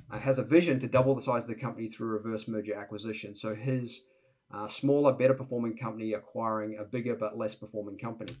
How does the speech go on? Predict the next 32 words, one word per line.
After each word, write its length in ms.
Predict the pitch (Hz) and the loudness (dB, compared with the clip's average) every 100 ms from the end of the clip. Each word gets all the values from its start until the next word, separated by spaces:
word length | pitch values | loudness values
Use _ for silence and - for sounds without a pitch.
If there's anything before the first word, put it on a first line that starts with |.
| - - - - - - | -18 -20 -20 -20 -20 4
Goes 240 | 139 156 | 8 8
to 100 | 170 | 6
his 100 | 151 | 6
major 260 | 135 135 127 | 6 6 4
shareholders 500 | 127 123 120 120 113 | -2 0 0 0 -2
and 80 | |
says, 560 | 110 123 113 107 - - _ - - _ | -4 -4 -2 -4 -6 -16 _ -20 -20 _
"Guys, 400 | - 131 113 110 | 2 2 2 -2
this 200 | 135 135 | -2 0
is 140 | 151 135 | 2 2
our 140 | 123 | 2
next 400 | 117 120 120 - | 2 -2 -4 -2
evolution. 500 | 120 110 113 113 110 | -2 -2 -4 -6 -6
This, 240 | 113 - - | -8 -8 -8
we 120 | 110 | -6
have 260 | - 127 - | -4 -6 -6
to 60 | |
do 220 | 123 120 117 | -6 -4 -2
this 180 | 110 | -4
deal, 380 | - 117 113 - _ _ _ 127 - | -4 -4 -4 -6 _ _ _ -8 -6
um, 200 | 107 104 | -6 -6
to 140 | 107 113 | -6 -6
really 220 | 117 110 | -2 -2
stabilize 600 | 110 123 110 110 110 107 | -2 -2 -2 0 0 0
our 100 | 104 | -4
growth." 460 | 110 135 135 - - - _ _ | 2 4 4 0 -12 -20 _ _
And 560 | 117 117 117 113 113 110 | -10 -8 -8 -8 -6 -6
the 60 | 117 | -2
major 220 | 120 120 | -2 -4
shareholders 440 | - 127 117 113 | -2 -2 0 -4
say, 240 | - 110 98 | -4 -4 -6
"No, 380 | 104 110 95 | -6 -6 -6